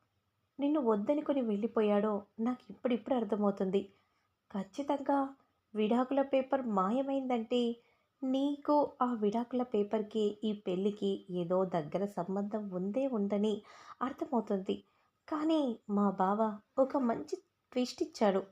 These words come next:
నీకు ఇంకొకరితో పెళ్ళని. నువ్వు ఇలా బాధపడుతుంటే నేను చూస్తూ ఉండటం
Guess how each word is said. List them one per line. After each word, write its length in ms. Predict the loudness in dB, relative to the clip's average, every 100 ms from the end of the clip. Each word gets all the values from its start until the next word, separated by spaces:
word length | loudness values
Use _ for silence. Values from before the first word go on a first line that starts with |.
| _ _ _ _ _ _
నీకు 400 | 0 2 2 2 0
ఇంకొకరితో 600 | 0 0 0 0 -2 0 -2 0
పెళ్ళని. 500 | 0 2 2 0 -2 -8 _ _ _ -12 -2
నువ్వు 280 | 0 2 0
ఇలా 160 | 0 0
బాధపడుతుంటే 800 | -2 -2 -2 -2 -2 -2 -4 -2 -2 -4 -6
నేను 220 | -2 -2
చూస్తూ 360 | 0 0 0 -2
ఉండటం 420 | -2 -2 -4 -2